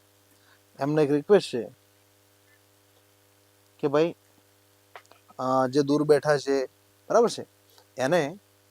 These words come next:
અ, તમે બોલાવી દો, એટલે જેથી આપણે કાર્યક્રમ ફટાફટ આગળ વધે અને ચાલુ થાય. તો ધુરંધર સિરીઝમાં again I am welcoming you all of you.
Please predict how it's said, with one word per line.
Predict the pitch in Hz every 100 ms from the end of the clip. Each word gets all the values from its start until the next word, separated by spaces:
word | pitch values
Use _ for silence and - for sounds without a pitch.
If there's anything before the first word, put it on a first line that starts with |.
| -
અ, | 131 127 127
તમે | 135 139 139 131 127 - - _ _ _ 143
બોલાવી | 143 156 143
દો, | 120 - - _ _ _ _ _ _ _ _ _ _ _ _ _ _ _ _ _ - _ _ _ _ -
એટલે | 123
જેથી | 123 127 143
આપણે | 127 131 127
કાર્યક્રમ | 127 127 117 127 120 _ -
ફટાફટ | 123 117 120
આગળ | 110 120 220 _ -
વધે | 120 120
અને | 110
ચાલુ | 110 110 98
થાય. | - - - _ - _ - _ _ _ -
તો | 120
ધુરંધર | 120 175 202
સિરીઝમાં | 190 - 160 165 147 160 151 143 123
again | 147 151 139
I | - - 127 131
am |
welcoming | 127 131 135 135
you | 127 127
all | 127
of | 127 -
you. | 113